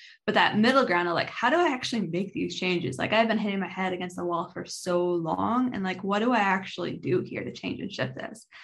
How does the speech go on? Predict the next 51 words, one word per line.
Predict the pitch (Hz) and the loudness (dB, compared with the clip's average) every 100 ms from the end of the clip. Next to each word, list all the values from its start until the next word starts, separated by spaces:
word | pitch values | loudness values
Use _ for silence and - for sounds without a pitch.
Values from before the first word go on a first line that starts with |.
| - - _ | -20 -20 _
And | 185 | -2
getting | 196 202 | 2 2
to | 214 214 | 0 -2
that, | 196 185 180 180 | 0 0 0 -2
that | 180 175 | -2 0
root | 190 185 | 0 0
issue | 180 226 - 180 170 170 | -2 0 0 2 0 -2
is | 180 180 | -4 -2
really | 185 180 | -2 -2
cool | 180 190 185 | -2 -4 -2
to | |
be | 180 | 0
like, | 175 175 | 0 0
"Okay, | - 214 202 | -2 -2 0
like, | 170 170 | -2 -4
this | 196 196 | -4 -4
is | 190 | 0
what | 190 | -2
the | - - | -2 -4
issue | - - | -4 -4
is." | - - - 226 - - - - | -2 -2 -4 -8 -12 -20 -20 -6
And | 175 | -2
then | 180 180 | 0 0
making | 175 180 170 | 0 -2 -4
that | 160 - - | -4 -6 -4
plan | 170 180 | 0 0
and | 165 - | -2 -2
showing | 185 196 196 | 0 0 0
them | 175 | -4
that | 175 170 | -4 -6
it's | - | -6
actually | - - - - | -12 -12 -14 -14
possible. | - - - - - 233 269 262 - | -6 -4 -4 -8 -4 0 2 0 -2
And, | 104 101 - | -4 -4 -4
like, | 107 - | -8 -8
if | 202 | -6
you | 143 | -4
do | 196 196 | -4 -4
this | 214 220 | -4 -6
plan, | 190 190 190 214 | -4 -4 -2 -2
like, | 214 - | -2 -4
it's | - - | -8 -4
actually | 156 - 202 | -6 -6 -6
inevitable. | 202 196 - 208 220 240 233 | -4 -2 -2 -2 0 2 2
There's | 196 190 | 0 -2
no | 190 | -4
way | 185 185 | -4 -2
it | - | -2
doesn't | - - | -2 -4
happen. | - - - - | -6 -10 -10 -14
And | - | -16